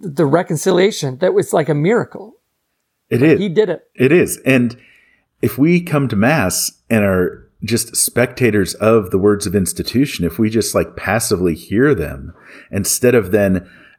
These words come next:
Speaker 2: acknowledging all that our Lord has done, and we come to him as the ones who were unfaithful through our sins, and yet he still is reaching out to us.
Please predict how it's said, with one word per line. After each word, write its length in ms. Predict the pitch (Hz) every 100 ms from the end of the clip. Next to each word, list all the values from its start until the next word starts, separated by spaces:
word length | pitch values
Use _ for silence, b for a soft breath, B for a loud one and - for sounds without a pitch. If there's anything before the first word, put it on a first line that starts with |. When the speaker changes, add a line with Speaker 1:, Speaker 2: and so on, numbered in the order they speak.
| -
Speaker 2:
acknowledging 720 | 82 92 104 123 131 113 101
all 180 | - 107
that 120 | 107
our 120 | 98
Lord 240 | 92 98 87
has 180 | 90 -
done, 320 | 107 117 107
and 260 | - 90
we 220 | 82 131 185
come 300 | - 98 87
to 80 |
him 340 | 82 90 78 78 - B B
as 220 | 107 -
the 80 | 104
ones 420 | 87 98 95 92
who 500 | - 110 110 92 90 B B
were 280 | 104 101 -
unfaithful 800 | 101 95 87 - 98 92 - 90
through 240 | - 98
our 140 | 87 82
sins, 600 | - 87 80 78 80 - B B -
and 160 | 101
yet 180 | 101 95
he 120 | -
still 720 | 95 - - - - 110 131 123
is 180 | 98
reaching 380 | 95 101 - 98
out 240 | 82 82 -
to 200 | 90 80
us. 480 | 73 82 - -